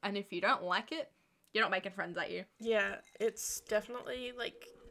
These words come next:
Speaker 2: in my first semester at my new course, I was so confused because I was at a totally new campus, and I didn't know where to sit. I didn't know what classroom I was in, and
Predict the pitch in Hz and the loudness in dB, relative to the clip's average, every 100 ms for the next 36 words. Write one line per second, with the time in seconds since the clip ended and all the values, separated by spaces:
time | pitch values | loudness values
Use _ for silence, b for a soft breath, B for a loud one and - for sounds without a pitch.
0 | - 233 254 269 - - 202 202 - 196 | -2 0 0 -2 -2 2 2 2 -2 -4
1 | 190 - 190 190 - 190 185 185 185 - | -2 -2 0 0 0 -2 0 0 -2 -2
2 | 175 196 302 - - B B B B B | -2 -2 -4 -6 -6 B B B B B
3 | 214 208 208 208 208 - 208 202 - - | 4 6 8 6 4 2 -2 0 -2 -2
4 | - 165 185 - 311 - 202 196 220 - | -2 2 2 0 -4 -4 0 2 2 -4
5 | 202 190 190 - - _ _ _ - - | -8 -8 -6 -4 -6 _ _ _ -18 -2
6 | 185 185 180 170 165 - 180 196 196 185 | 0 0 -2 -4 -4 -2 0 0 0 -2
7 | 185 - 170 170 170 180 - - b b | -4 -6 -6 -2 -4 -4 -8 -12 b b
8 | b b b - 190 185 190 190 190 190 | b b b -4 -2 2 2 2 0 -4
9 | - - 190 190 190 190 196 - - 190 | -6 -4 0 2 2 0 -2 -6 -4 -4
10 | 208 240 226 226 226 - 180 170 - - | -4 -4 -2 -2 -2 -2 -2 -4 -6 -14
11 | _ _ _ _ _ 196 226 240 220 - | _ _ _ _ _ 2 4 4 2 2
12 | - 185 185 202 185 185 185 180 180 - | 4 4 2 -2 0 0 -2 -4 -6 -10
13 | b b b - 202 190 190 202 | b b b -4 0 2 0 -2